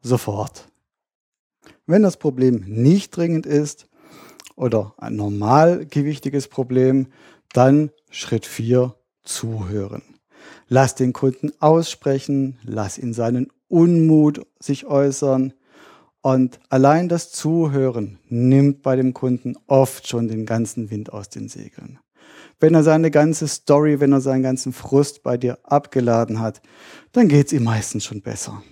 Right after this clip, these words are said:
Und manchmal sagen die Leute dann auch schon, "Schön, dass Sie mir zugehört haben."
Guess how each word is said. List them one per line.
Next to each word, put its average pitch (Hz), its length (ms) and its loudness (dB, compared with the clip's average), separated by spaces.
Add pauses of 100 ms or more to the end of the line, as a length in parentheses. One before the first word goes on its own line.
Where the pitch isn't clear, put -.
(340)
Und 143 120 4
manchmal 135 460 2
sagen 127 320 0
die 127 100 -2
Leute 127 300 0
dann 127 160 -6
auch 131 140 -6
schon, 123 260 -4
"Schön, 160 380 4 (100)
dass 139 160 2
Sie 175 80 0
mir 165 140 0
zugehört 151 520 -4
haben." 101 320 -14